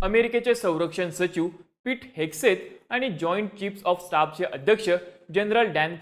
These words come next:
केन यांनी वॉशिंग्टनमधल्या पेंटागॉन इथं पत्रकार परिषदेमध्ये या हल्ल्याबाबत माहिती दिली. तेव्हा हेगसेथ यांनी बोलताना हे अमेरिकेचं मोठं यश असून अमेरिकेच्या हल्ल्यामध्ये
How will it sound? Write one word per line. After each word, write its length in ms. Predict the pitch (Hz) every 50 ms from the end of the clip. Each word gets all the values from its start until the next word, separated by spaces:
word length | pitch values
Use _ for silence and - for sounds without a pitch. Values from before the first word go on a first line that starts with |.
| - 196
केन 160 | 214 254 269
यांनी 260 | 254 208 165 156 185 185 - - - _ _
वॉशिंग्टनमधल्या 800 | - 120 127 - - 196 190 175 190 185 175 151 113 117 131 143
पेंटागॉन 580 | 147 - 143 127 127 127 170 180 170 175 170 156
इथं 180 | 139 - 151 147
पत्रकार 420 | 147 143 - - 139 131 143 143
परिषदेमध्ये 640 | 143 - 127 127 147 214 220 233 226 214 175 175 185 - - - _ _ -
या 60 | 240 233
हल्ल्याबाबत 600 | - 185 175 185 202 202 170 131 127 143 151 151
माहिती 280 | 156 151 151 151 160 160
दिली. 240 | 156 160 156 147 - - - - _ _ -
तेव्हा 260 | 131 151 170 175 170 175 - - - - _ _ -
हेगसेथ 400 | 226 240 226 - 262 254 - -
यांनी 220 | 185 147 143 160 175
बोलताना 540 | 156 131 131 131 131 - 220 202 180 185 196 - - - _ _ -
हे 80 | 262
अमेरिकेचं 640 | - - 180 180 196 202 202 202 208 190 202 220 208 180
मोठं 280 | 147 135 135 - 175 160
यश 240 | 151 180 233 233 269
असून 280 | 240 - 202 196 214 202 202 - - -
अमेरिकेच्या 560 | 117 117 139 151 156 156 160 160 160 170 160
हल्ल्यामध्ये 560 | - - - 123 147 190 220 220 185 180 190